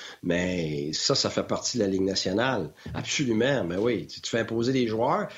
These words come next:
Ils vont dire que tu l'imposes pas, mais finalement, ils sont pas contents si tu le mets pas dans telle situation, si tu le fais pas jouer, puis ça, puis ça. Euh, oui, puis il y a des propriétaires, des fois, puis des fois, c'est des gérants, puis des fois, c'est tout le staff, mais de, de hockey, là, au deuxième niveau.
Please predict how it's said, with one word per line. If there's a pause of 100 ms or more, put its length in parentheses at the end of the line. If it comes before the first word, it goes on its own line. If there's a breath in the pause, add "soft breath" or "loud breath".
(640 loud breath)
Ils
vont
dire
que
tu
l'imposes
pas,
mais
finalement,
ils
sont
pas
contents
si
tu
le
mets
pas
dans
telle
situation,
si
tu
le
fais
pas
jouer,
puis
ça,
puis
ça. (380 loud breath)
Euh,
oui,
puis
il
y
a
des
propriétaires,
des
fois,
puis
des
fois,
c'est
des
gérants,
puis
des
fois,
c'est
tout
le
staff,
mais
de,
de
hockey,
là,
au
deuxième
niveau.